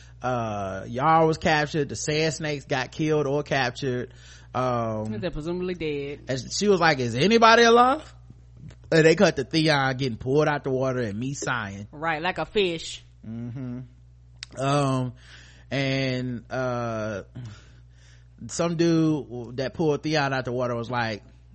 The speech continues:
Speaker 1: "Your sister, she dead?" And he was like, "Nah, man, she got captured.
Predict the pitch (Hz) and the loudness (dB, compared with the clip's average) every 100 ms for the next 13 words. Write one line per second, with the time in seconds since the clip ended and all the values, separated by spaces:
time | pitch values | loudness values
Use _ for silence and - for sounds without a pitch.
0 | - - 117 135 185 156 110 135 131 151 | -20 -10 -8 -4 -4 -4 -6 -10 -2 0
1 | 175 185 175 - - - - - - 107 | 2 0 -2 -6 -20 -20 -20 -20 -12 -8
2 | 123 113 117 107 98 - - - 110 156 | -6 -6 -6 -6 -8 -12 -20 -16 -6 0
3 | 156 151 143 143 139 135 135 - 170 135 | 2 4 2 0 -4 -6 -8 -10 -12 -8
4 | 131 101 - 151 107 - 71 | -6 -8 -6 -6 -6 -8 -16